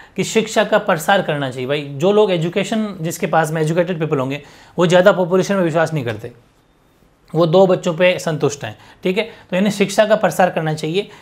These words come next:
तो, अ, education should be spread होना, एक तो मेन चीज़ यही है। दूसरा, सभी क्षेत्रों में परिवार कल्याण जैसे कार्यक्रमों की नवीन विधियों व महत्व को जनमानस तक प्रभावी तरीके से संप्रेषित किया जाना चाहिए। The, uh, the new methods and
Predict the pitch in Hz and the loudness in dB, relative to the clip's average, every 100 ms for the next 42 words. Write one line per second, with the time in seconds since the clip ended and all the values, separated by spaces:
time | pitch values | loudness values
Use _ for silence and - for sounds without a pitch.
0 | - - - 170 180 151 151 151 147 156 | -20 -14 -2 0 2 0 -2 -2 -4 0
1 | 190 202 202 - 170 170 170 - 117 139 | -2 0 -4 -4 -2 -2 -2 -6 -4 -4
2 | 156 156 - - 143 160 151 156 170 160 | -6 -8 -14 -10 -6 -4 -2 -2 -2 -4
3 | 160 156 - _ - 175 160 196 - - | -4 -8 -16 _ -4 -2 0 -4 -6 -20
4 | - - 185 226 - 190 - 185 170 170 | -20 -4 0 0 0 -2 -2 -4 -2 -6
5 | 208 - _ _ - 160 190 202 214 185 | -10 -20 _ _ -2 2 4 2 2 -4
6 | 170 185 196 151 156 156 185 160 147 143 | -4 -4 -4 -6 -6 -4 -2 0 0 0
7 | 151 160 160 147 139 165 156 127 143 165 | -4 -4 -4 -4 -4 -4 -4 -4 -4 -6
8 | 185 139 151 147 _ _ - 147 160 160 | -6 -6 -6 -6 _ _ -6 -2 -2 0
9 | 165 170 147 147 147 151 165 165 147 - | 0 0 -2 -2 0 -2 -2 -4 -6 -4
10 | 139 135 175 170 143 127 143 127 139 - | -4 0 0 0 -4 -6 -8 -8 -10 -12
11 | - _ - 139 135 143 160 - 120 117 | -20 _ -8 -4 -2 -2 -4 -6 -8 -6
12 | 120 127 156 165 202 196 - - - 160 | -8 -6 -4 -2 -4 -6 -20 -20 -16 -4
13 | 160 175 165 143 135 139 160 147 180 220 | 0 2 2 0 -2 0 0 0 0 0
14 | 202 160 156 180 196 190 - 151 160 | 0 -2 0 0 0 -2 -6 -4 -4